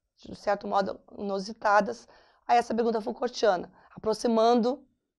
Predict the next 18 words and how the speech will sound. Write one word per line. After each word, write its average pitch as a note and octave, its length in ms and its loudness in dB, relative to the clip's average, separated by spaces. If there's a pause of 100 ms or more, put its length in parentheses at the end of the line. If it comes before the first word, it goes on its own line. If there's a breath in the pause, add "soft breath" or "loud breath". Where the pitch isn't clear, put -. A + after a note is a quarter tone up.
(120)
arte G3 320 -4
e G#3+ 40 -4
vida. G3 440 -4 (320)
E C#4 260 2
a B3+ 80 6
gente C4+ 220 0
pode C4 260 10
pensar B3 380 2
também C4 400 4
na D4 140 6
arte C4+ 320 4
e C4 40 -2
docência A#3+ 680 0
como C4 240 0
campos C4 340 2
expandidos, A#3+ 880 -2 (760)
né? G3+ 360 -4
Uma D#4 480 4